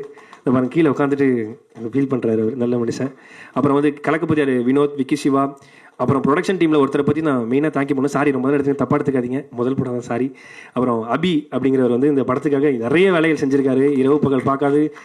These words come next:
ரொம்ப வேலை செஞ்சிருக்காங்க. எல்லாருமே சேர்ந்து ஒரு படம் பண்ணியிருக்கிறோம், உங்ககிட்ட சமர்ப்பிக்கிறோம், அதெல்லாம் நீங்க தான் கொண்டு போய் சேர்க்கணும். ரொம்ப நன்றி. ரொம்ப கொஞ்சம் எமோஷனல் ஆகிடும் இதுக்கு மேலே பேசினா, சாரி. Thank you. செப்டம்பர் அஞ்சு காந்தி கண்ணாடி ரிலீஸ் ஆகுது. நீங்க எல்லாரும் குடும்பத்தோட பார்த்து சப்போர்ட் பண்ணுவீங்கன்னு நம்புறேன்.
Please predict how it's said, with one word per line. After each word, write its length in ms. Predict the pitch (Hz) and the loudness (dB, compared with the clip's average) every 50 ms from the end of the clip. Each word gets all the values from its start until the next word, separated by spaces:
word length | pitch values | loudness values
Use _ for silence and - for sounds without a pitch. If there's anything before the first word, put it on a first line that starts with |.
| - - - - | -20 -20 -14 -6
ரொம்ப 260 | 120 127 135 139 139 | -2 0 2 2 2
வேலை 140 | 131 127 139 | 2 2 0
செஞ்சிருக்காங்க. 420 | 139 - 143 131 127 127 127 135 | 0 0 -2 -2 0 -2 0 0
எல்லாருமே 360 | 123 123 131 147 156 170 180 | 2 2 2 2 2 2 0
சேர்ந்து 260 | 170 - 165 160 165 | 0 0 0 2 2
ஒரு 80 | 160 147 | 2 2
படம் 240 | 139 131 147 160 151 | 0 0 0 -2 -2
பண்ணியிருக்கிறோம், 440 | 147 143 147 143 139 143 139 151 143 - - - - - - - - | 0 0 2 2 2 2 0 -2 -4 -8 -18 -20 -20 -20 -20 -18 -8
உங்ககிட்ட 300 | - 127 123 127 131 151 | -4 -2 -2 0 0 -2
சமர்ப்பிக்கிறோம், 640 | - 143 135 147 151 147 143 147 135 139 139 139 143 - - _ | -2 -2 -2 -2 -2 -2 -2 -2 -2 -2 -2 -4 -4 -8 -16 _
அதெல்லாம் 360 | - 131 120 127 135 139 139 139 131 127 120 117 117 | -14 -10 -6 -4 -2 -2 0 -2 -2 -2 -4 -4 -2
நீங்க 180 | 123 127 135 | -2 0 0
தான் 100 | 131 139 | 0 0
கொண்டு 180 | 139 - 135 131 | 0 -2 -2 -2
போய் 160 | 139 135 139 - | -2 -2 -2 -2
சேர்க்கணும். 320 | 143 135 135 131 143 156 - - _ - - - - _ _ _ | -2 -2 -2 -2 -4 -6 -8 -14 _ -20 -20 -20 -20 _ _ _
ரொம்ப 180 | - 123 143 156 | -2 0 0 0
நன்றி. 280 | 147 143 135 139 143 143 143 - - _ _ - | 0 0 0 0 -2 -2 -4 -8 -14 _ _ -6
ரொம்ப 280 | 127 127 131 135 131 | -4 -2 0 0 0
கொஞ்சம் 240 | 123 131 123 120 120 | -2 -2 -2 -2 0
எமோஷனல் 300 | 123 135 143 - - 139 | 0 0 0 0 -2 -2
ஆகிடும் 140 | 135 131 127 | -2 -2 -2
இதுக்கு 120 | 123 123 | -4 -2
மேலே 160 | 135 135 139 | -2 -2 -2
பேசினா, 300 | 135 147 135 - - 139 139 151 - - - _ | -2 -4 -4 -4 -6 -8 -8 -8 -12 -18 -20 _
சாரி. 320 | _ - - 143 147 147 151 | _ -4 -2 0 0 0 0
Thank 260 | 156 151 143 147 156 | 0 -2 -2 -4 -2
you. 160 | 151 - 170 185 185 - - - - - - - | 0 0 0 0 -2 -6 -14 -20 -20 -20 -20 -14
செப்டம்பர் 380 | _ - 123 120 160 160 160 151 | _ -8 -6 -4 -2 -2 0 0
அஞ்சு 240 | 151 147 143 160 151 | 0 0 -2 -2 -2
காந்தி 260 | 139 131 131 147 151 | -2 -2 -2 0 -2
கண்ணாடி 280 | 143 147 139 139 135 131 | -2 -2 -2 0 0 0
ரிலீஸ் 280 | 123 131 147 143 - | 0 0 0 0 0
ஆகுது. 320 | 139 135 131 135 143 143 - - - | 0 0 2 0 -2 -2 -4 -12 -12
நீங்க 200 | - 127 127 120 | -6 -4 -2 0
எல்லாரும் 220 | 120 127 139 147 | 0 0 0 0
குடும்பத்தோட 380 | 143 147 139 135 139 143 143 147 | 0 0 0 0 0 0 0 0
பார்த்து 400 | 143 143 135 131 - 143 143 151 | 0 -2 -4 -2 -2 -2 -2 -2
சப்போர்ட் 260 | 143 127 120 139 139 | -4 -4 -4 -2 -2
பண்ணுவீங்கன்னு 300 | 143 135 135 135 127 123 | 0 -2 -2 -2 -2 -2
நம்புறேன். 280 | 127 135 139 147 151 | -2 0 0 -2 -2